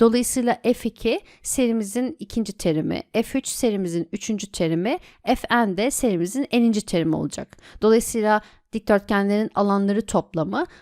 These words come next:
A iki artı A üç artı A N olur. Burada gördüğünüz gibi hesapladığımız mavi alan eğrinin altında kalan alandan küçüktür. Burada n tane dikdörtgenin alanının toplamı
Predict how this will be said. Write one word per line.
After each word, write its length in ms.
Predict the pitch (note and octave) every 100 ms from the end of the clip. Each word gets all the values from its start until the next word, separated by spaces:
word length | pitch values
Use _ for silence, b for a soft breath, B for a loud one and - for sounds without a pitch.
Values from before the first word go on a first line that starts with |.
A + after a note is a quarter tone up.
| b
A 220 | - A#3
iki 260 | G#3+ A3 C4
artı 400 | F#3 D#3 - -
A 240 | - A3+ G#3
üç 180 | G#3 F#3
artı 420 | D3 E3 - C#4+
A 180 | G#3+ F#3+
N 180 | D#3+ G2+
olur. 280 | - - - _ -
Burada 180 | G4 A4
gördüğünüz 600 | E4+ D#4 C#4+ D4+ D4 -
gibi 200 | F#3+ G#3
hesapladığımız 800 | A#3+ C4+ C4+ C4 A3 C4+ C4+ -
mavi 400 | B3+ C4 C#4 C4+
alan 320 | F3+ A#3 F#4+ -
eğrinin 340 | A#3+ A#3+ C#4
altında 400 | A#3 F#3 - F#3+
kalan 340 | - B3 G#3+
alandan 500 | G#3 G3+ F3+ F3+ C4
küçüktür. 600 | D#4 - - - D3+ - - _ _ _
Burada 380 | D4 G#4 D#4 D#4+ -
n 180 | F#4
tane 360 | - D4+ A3+ F#3
dikdörtgenin 680 | G3 - G#3+ - A3 A3 A#3
alanının 480 | G3 G3+ G3+ G3+ G3
toplamı 680 | F#3+ F#3+ F3 F3+ E3+ F#3+